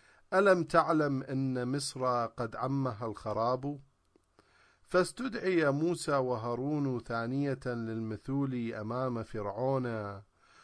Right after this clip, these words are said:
وقال لهما: "امضوا واعبدوا الرب إلهكم، ولكن من هم الذين سيذهبون؟"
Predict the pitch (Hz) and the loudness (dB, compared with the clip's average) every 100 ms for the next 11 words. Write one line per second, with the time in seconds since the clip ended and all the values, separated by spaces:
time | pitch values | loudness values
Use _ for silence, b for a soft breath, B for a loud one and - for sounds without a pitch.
0 | b b 147 156 180 208 190 156 135 120 | b b 4 4 6 6 6 6 4 2
1 | 120 127 151 143 131 117 107 _ b b | 2 2 4 4 2 -2 -8 _ b b
2 | b b - 196 233 196 214 196 190 180 | b b -2 0 0 -2 0 4 4 4
3 | 165 170 151 135 143 151 139 139 127 120 | 2 4 2 2 4 2 2 0 0 2
4 | 139 147 135 131 131 120 113 110 101 - | 2 2 0 -2 -2 -2 -2 -2 -6 -10
5 | b b b - 151 170 190 185 175 165 | b b b -2 4 6 6 4 0 2
6 | 156 143 139 - _ 147 151 196 196 151 | 2 0 -2 -8 _ -4 0 0 2 2
7 | 170 170 147 135 120 123 151 147 131 117 | 2 2 2 2 0 0 2 2 0 -2
8 | - 113 107 101 95 110 127 139 101 85 | -2 -2 -2 -2 -4 -4 0 0 0 -6